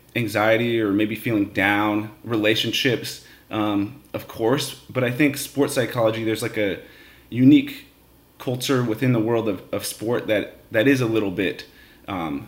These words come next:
different. You're relating to a coach, right, in a different way, um, or maybe your teammates. Uh, but some of the concepts still, still apply and are the same. So,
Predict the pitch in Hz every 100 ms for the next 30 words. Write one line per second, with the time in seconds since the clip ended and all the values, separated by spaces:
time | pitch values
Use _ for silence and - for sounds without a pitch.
0 | - 120 107 95 - 98 104 104 117 120
1 | 107 120 110 98 - - - 117 98 -
2 | - - - - - 107 104 - 104 92
3 | 110 101 95 - - - 110 110 101 87
4 | 87 - 95 95 92 87 87 - 113 110
5 | 110 107 104 - 127 107 82 - - -
6 | - - - 101 95 87 - 135 127 156
7 | 120 110 147 139 135 117 - - 107 98
8 | - - - 117 98 - 107 101 98 92
9 | - 123 104 87 - 104 95